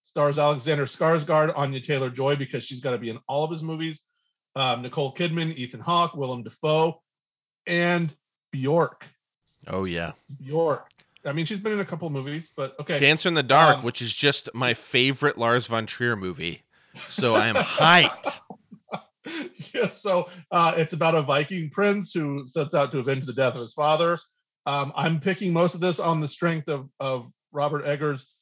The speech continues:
Speaker 1: uh, making a great movie in The Lighthouse, and one that I was, I didn't love as much as others, but certainly appreciated the,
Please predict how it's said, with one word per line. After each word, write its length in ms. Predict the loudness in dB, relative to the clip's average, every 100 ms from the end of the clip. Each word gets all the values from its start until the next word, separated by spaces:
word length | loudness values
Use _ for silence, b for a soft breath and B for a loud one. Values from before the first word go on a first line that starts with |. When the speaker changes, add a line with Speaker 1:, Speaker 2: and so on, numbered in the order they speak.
| _ _ -2
Speaker 1:
uh, 160 | -2 0
making 380 | -2 -2 -6 -6
a 80 | -10
great 500 | -12 -6 -4 -2 -2
movie 300 | -2 0 -2
in 80 |
The 80 | -2
Lighthouse, 720 | 0 0 0 -2 0 -2 -6 _ _ _ _
and 220 | -10 -8 -2
one 260 | -2 0
that 200 | -2 -2
I 240 | 0 2 0
was, 520 | 0 0 0 -6 -16 _ _ _ -4
I 80 |
didn't 260 | -2 -2 0
love 180 | 2 2
as 140 | 0
much 240 | -2 -2 -4
as 140 | -4 -2
others, 320 | 0 0 0
but 220 | -2 -2 -6
certainly 640 | -16 -6 2 2 2 0 0
appreciated 720 | -2 -4 -4 -4 -2 -4 -6
the, 300 | -6 -6